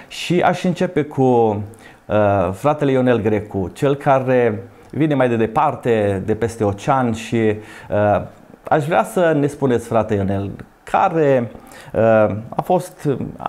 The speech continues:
știu că aveți multe experiențe, uh, care a fost una dintre experiențele pe care v-a marcat din momentul în care ați ajuns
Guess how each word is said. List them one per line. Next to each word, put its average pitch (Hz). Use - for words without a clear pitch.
știu 156
că 120
aveți 127
multe 113
experiențe, 95
uh, 110
care -
a 180
fost -
una 170
dintre 117
experiențele 110
pe 98
care 98
v-a 104
marcat 156
din 113
momentul 127
în 117
care 113
ați 117
ajuns 147